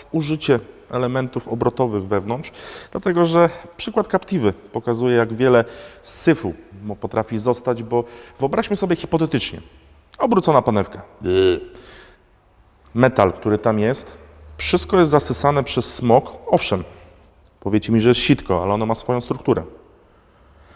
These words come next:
Wszystko jest zasysane przez smog do pompy. Jeżeli było mega dużo syfu i ktoś nie wyczyścił takiej pompy, to wyobraźcie sobie pierwszy rozruch.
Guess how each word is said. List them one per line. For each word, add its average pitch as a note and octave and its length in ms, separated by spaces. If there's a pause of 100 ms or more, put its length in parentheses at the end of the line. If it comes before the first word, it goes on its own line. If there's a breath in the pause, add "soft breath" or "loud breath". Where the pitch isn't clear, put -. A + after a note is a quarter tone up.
(760 soft breath)
Wszystko - 280
jest D#3+ 100
zasysane C#3+ 520 (220)
przez - 320
smog F3 340 (300)
do A2 180
pompy. G#2 360 (180)
Jeżeli A#2+ 300
było C#3+ 240
mega C3+ 480
dużo G#2 200
syfu D3 380 (340 loud breath)
i G#2+ 60
ktoś - 260
nie C#3 180
wyczyścił C3+ 440
takiej G#2+ 260
pompy, C3+ 460
to D#3+ 100
wyobraźcie D3 440
sobie D3 260
pierwszy - 380
rozruch. G2 320